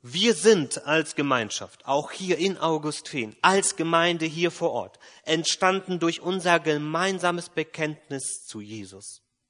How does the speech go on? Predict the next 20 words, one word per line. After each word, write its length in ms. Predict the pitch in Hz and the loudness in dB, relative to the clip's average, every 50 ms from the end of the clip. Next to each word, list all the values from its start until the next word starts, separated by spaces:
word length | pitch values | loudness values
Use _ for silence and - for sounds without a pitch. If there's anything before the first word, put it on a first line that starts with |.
| _ _ _ _ - | _ _ _ _ -12
durch 160 | - 127 139 | -10 -8 -8
unseren 320 | 139 139 131 143 143 135 | -6 -6 -2 -2 -2 -2
Glauben 500 | 117 113 110 117 139 147 156 147 135 113 | -4 -6 -8 -6 -6 -6 -6 -6 -8 -10
an 200 | - 98 101 98 | -12 -12 -12 -10
Jesus. 440 | 98 95 95 98 110 104 - - - _ _ - - - - _ - | -10 -12 -12 -14 -18 -20 -20 -20 -20 _ _ -20 -20 -20 -18 _ 0
Das 220 | 170 160 170 - | 0 0 0 -2
ist 260 | - 160 156 - - | -6 -6 -6 -2 2
das, 240 | 151 143 127 - - | 2 2 2 2 -2
was 220 | 143 131 - - - | -4 -4 -4 -6 -10
jeder, 440 | 123 131 143 147 160 170 175 175 - - - - _ - | -10 -8 -6 -4 -4 -4 -4 -6 -10 -18 -20 -20 _ -8
der 100 | 117 110 | -8 -8
Mitglied 480 | 107 113 127 139 _ - 139 147 147 123 | -6 -6 -8 -8 _ -12 -14 -12 -10 -10
unserer 300 | 131 127 127 120 113 101 | -10 -10 -10 -10 -10 -8
Gemeinde 500 | 104 104 104 110 120 135 143 131 139 120 | -8 -8 -6 -6 -6 -6 -6 -6 -6 -6
ist, 240 | 131 143 139 - _ - _ _ _ - | -6 -8 -10 -10 _ -20 _ _ _ -6
bei 260 | - 113 120 123 131 139 | -6 -4 -4 -4 -6 -6
der 300 | 135 139 147 151 151 - | -6 -6 -6 -6 -6 -10
Taufe 420 | - 127 110 110 117 - - 135 | -8 -6 -6 -6 -6 -8 -12 -8
bekannt 460 | 131 151 151 - - 165 170 165 - | -8 -8 -10 -8 -12 -12 -10 -12 -12
hat. 200 | 110 - - _ | -14 -18 -18 _